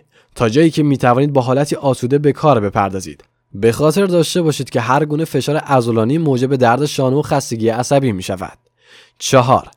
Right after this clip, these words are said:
در طول روز چهار یا پنج بار وضعیتتان را مورد بررسی قرار دهید و با خود بگویید:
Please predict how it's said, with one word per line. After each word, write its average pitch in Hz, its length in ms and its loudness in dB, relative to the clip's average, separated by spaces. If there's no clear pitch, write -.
در 104 180 4
طول 143 180 -2
روز 151 280 2
چهار 151 380 2
یا 156 140 0
پنج 147 360 -2
بار 139 200 0
وضعیتتان 131 680 0
را 131 60 2
مورد 131 340 0
بررسی 120 440 2
قرار 101 260 -4
دهید 92 320 -10
و 98 100 -4
با 101 100 -2
خود 123 220 -4
بگویید: 104 480 -2